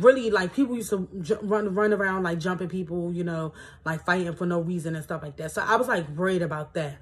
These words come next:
You know what I'm saying? That was, that was small because I have a lot of siblings. So it really wasn't nothing. Like, even when I was being bullied in middle school, I really did not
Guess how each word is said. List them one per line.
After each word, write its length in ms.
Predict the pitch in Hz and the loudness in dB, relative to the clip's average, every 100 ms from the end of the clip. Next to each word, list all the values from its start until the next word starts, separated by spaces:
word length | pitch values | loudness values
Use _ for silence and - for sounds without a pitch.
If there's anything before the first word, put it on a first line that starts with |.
| - - - | -20 -16 0
You 100 | 214 | 2
know 60 | |
what 80 | 202 | 2
I'm 60 | 185 | 0
saying? 420 | - 185 165 165 - - 175 160 - - - - - - - - | -4 -4 -4 -6 -12 -10 -8 -8 -12 -20 -20 -20 -20 -20 -20 -6
That 200 | 214 262 | 4 6
was, 300 | 330 - - | 6 -2 -2
that 200 | 220 277 | 4 6
was 100 | 330 | 4
small 360 | - 202 165 175 | 0 0 0 0
because 200 | 202 233 | 2 6
I 120 | 254 | 6
have 140 | 220 185 | 6 4
a 80 | |
lot 220 | 190 180 180 | 2 2 0
of 60 | |
siblings. 460 | - 180 156 151 - - - - | -2 -2 -2 -8 -12 -18 -18 2
So 460 | 233 202 180 156 - - - - - - - - - - - - - - - - - - - - | 6 8 6 -2 -14 -20 -20 -20 -20 -20 -20 -20 -20 -20 -20 -20 -20 -20 -20 -20 -20 -20 -18 4
it 120 | 262 | 8
really 160 | 277 262 | 8 6
wasn't 220 | 220 175 | 2 2
nothing. 220 | 208 214 | 2 4
Like, 180 | 214 208 | 2 4
even 180 | 294 311 | 0 2
when 100 | 294 | 4
I 80 | 247 | 4
was 140 | 208 | 4
being 260 | 175 208 180 | 6 6 6
bullied 260 | 196 220 | 0 0
in 120 | 196 180 | 0 0
middle 180 | 202 | -2
school, 280 | 220 233 240 | -4 -2 0
I 100 | 214 | 4
really 320 | 208 180 226 208 | 4 6 4 2
did 240 | 190 175 | 0 0
not 340 | 180 180 165 | 2 2 2